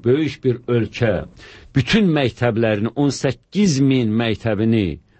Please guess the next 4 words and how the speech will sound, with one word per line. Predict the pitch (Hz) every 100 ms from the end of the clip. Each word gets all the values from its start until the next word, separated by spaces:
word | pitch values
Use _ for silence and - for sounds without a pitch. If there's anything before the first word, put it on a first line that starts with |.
| -
bu | 139 123 - 87
kompüterləşdirməyə, | - 131 139 120 120 117 101 120 110 110 104 123 117 107
e, | 98 110 104 98 95 87 -
kompüterləşdirməni, | - 131 - 147 127 139 127 135 143